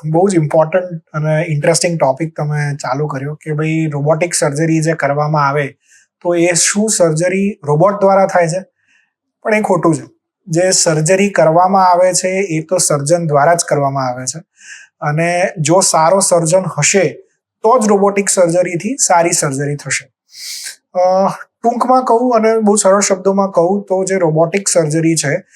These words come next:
એ લેપ્રોસ્કોપિક સર્જરીનું એક એક્સટેન્શન છે.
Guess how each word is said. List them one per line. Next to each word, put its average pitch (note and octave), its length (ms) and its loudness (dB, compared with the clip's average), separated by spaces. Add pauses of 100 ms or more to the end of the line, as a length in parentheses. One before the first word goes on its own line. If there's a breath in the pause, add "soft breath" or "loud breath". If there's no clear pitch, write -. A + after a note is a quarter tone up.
(380 loud breath)
એ F#3 320 0 (160)
લેપ્રોસ્કોપિક F3+ 840 0
સર્જરીનું E3+ 720 0
એક E3+ 160 -2
એક્સટેન્શન C#3+ 560 -2
છે. - 200 -18